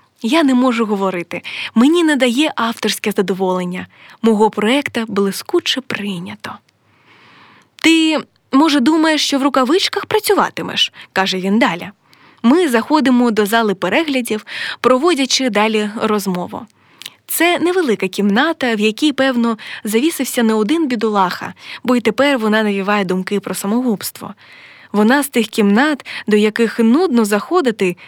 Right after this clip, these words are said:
і радісно виходити. Стільців немає. Дві-три лави стоять на брудній долівці, в кутку піч, що ніколи не топиться. Ми сідаємо. «Лінії я одразу не братиму»,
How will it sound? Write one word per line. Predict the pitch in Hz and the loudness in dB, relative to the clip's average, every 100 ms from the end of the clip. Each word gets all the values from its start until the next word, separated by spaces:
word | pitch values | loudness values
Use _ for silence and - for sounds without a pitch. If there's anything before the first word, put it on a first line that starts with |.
| - - | -16 0
і | |
радісно | 427 480 381 339 - 339 | 2 2 2 0 0 0
виходити. | 349 - 175 165 - - - _ _ _ | 0 0 -2 -4 -10 -12 -12 _ _ _
Стільців | - - 180 - - 277 247 | -14 -8 -6 -4 -2 -2 0
немає. | 214 214 254 208 - 214 _ _ _ _ - - - | 0 2 0 -2 -10 -16 _ _ _ _ -20 -20 -6
Дві-три | 214 240 311 - 294 294 | 0 2 2 2 0 2
лави | 262 311 269 | 2 2 0
стоять | 247 - 208 240 254 | -2 -2 0 0 0
на | 220 208 | 0 0
брудній | 202 202 208 233 | 0 0 2 2
долівці, | 208 196 226 214 - - 190 - - - | 2 0 -2 -4 -8 -10 -12 -14 -18 -16
в | - | -4
кутку | 262 - 415 | -4 0 0
піч, | 403 202 196 - - - - | 0 0 0 -2 -6 -12 -8
що | - | 0
ніколи | 214 196 196 196 | 0 0 0 0
не | 247 | 0
топиться. | 294 294 190 156 - 190 - _ _ _ - | 0 0 -2 -6 -8 -14 -16 _ _ _ -6
Ми | 196 214 | -4 -2
сідаємо. | 220 196 175 165 180 202 _ _ _ _ _ _ _ _ - _ _ _ _ - | -4 -4 -4 -6 -10 -12 _ _ _ _ _ _ _ _ -20 _ _ _ _ 0
«Лінії | 220 294 359 330 320 277 | 4 4 4 2 2 2
я | 269 | 2
одразу | 285 254 269 247 | 2 0 0 0
не | 254 294 | 2 2
братиму», | 320 339 202 175 165 | 2 0 -2 -6 -10